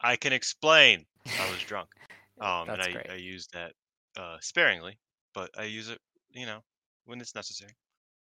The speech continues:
Speaker 2: Very fair. Um, the next match then is the Beauty Salon Zest collaboration match.
Speaker 1: <laughs>
Speaker 2: This is the Himeka versus Saya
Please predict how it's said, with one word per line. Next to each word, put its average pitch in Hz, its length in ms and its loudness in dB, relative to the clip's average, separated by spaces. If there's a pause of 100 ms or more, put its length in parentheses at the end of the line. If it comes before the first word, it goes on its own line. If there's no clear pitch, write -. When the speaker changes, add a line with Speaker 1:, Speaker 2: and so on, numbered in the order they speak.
(180)
Speaker 2:
Very 110 180 -8
fair. 135 320 -6 (220)
Um, 127 420 -2 (120)
the 139 120 -6
next 160 260 -4
match - 260 -4
then 175 300 0
is 139 360 -6
the 131 120 -8
Beauty 120 440 -6
Salon 117 760 2
Zest - 500 0
collaboration 110 680 0
match. - 420 -6 (260)
Speaker 1:
<laughs> - 300 -12
Speaker 2:
This 101 200 -12
is 113 100 -12
the 120 140 0
Himeka 117 560 -2
versus 113 320 -6
Saya 107 400 4